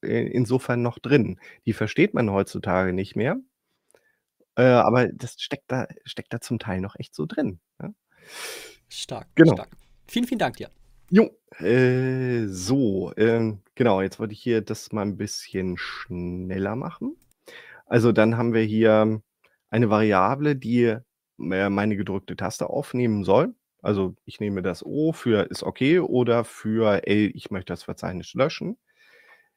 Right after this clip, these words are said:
Speaker 1: Da, ähm, belege ich das Ganze erstmal mit dem X vor,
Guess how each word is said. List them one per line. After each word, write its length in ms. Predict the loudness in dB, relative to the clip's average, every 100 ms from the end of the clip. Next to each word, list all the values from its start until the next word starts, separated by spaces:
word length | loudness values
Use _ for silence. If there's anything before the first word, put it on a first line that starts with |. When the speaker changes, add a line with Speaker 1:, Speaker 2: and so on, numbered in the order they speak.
| _ _
Speaker 1:
Da, 600 | -2 2 2 2 0 -2 -2
ähm, 400 | 0 2 2 0
belege 280 | 0 0 0
ich 40 |
das 180 | -2 0
Ganze 240 | 0 0
erstmal 300 | -2 -4 -4
mit 140 | -4 -4
dem 80 | -4
X 240 | -8 -8
vor, 340 | -4 -2 -2